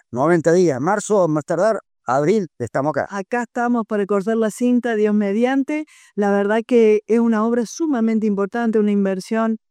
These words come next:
Speaker 2: este, muy destacada que dijo el gobernador, "Hacelo, Nazi, es fundamental, hacelo". Así que bueno, ahí nomás nos pusimos a trabajar en la parte legal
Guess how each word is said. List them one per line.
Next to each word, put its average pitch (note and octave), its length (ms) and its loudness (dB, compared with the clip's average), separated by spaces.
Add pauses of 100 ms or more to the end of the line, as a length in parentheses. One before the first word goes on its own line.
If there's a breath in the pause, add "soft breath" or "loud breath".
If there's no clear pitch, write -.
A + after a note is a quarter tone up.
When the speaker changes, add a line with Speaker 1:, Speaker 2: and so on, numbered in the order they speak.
(220)
Speaker 2:
este, F#3 520 -4
muy A#3+ 280 2
destacada A3+ 840 0
que F#3 500 -2 (180)
dijo A3+ 280 -2
el A3+ 60 2
gobernador, G#3+ 560 2 (100)
"Hacelo, G#3 560 0
Nazi, F3+ 320 -6 (140)
es A3 160 -2
fundamental, G#3 680 0 (280)
hacelo". F#3+ 520 0
Así G3+ 260 -4
que A#3 80 2
bueno, G#3 340 4
ahí G#3+ 140 0
nomás A3+ 260 0
nos A3+ 160 0
pusimos A3 380 0
a G#3 80 -2
trabajar G#3 340 0
en A3+ 80 0
la G#3+ 100 0
parte G#3+ 300 0
legal B3+ 520 2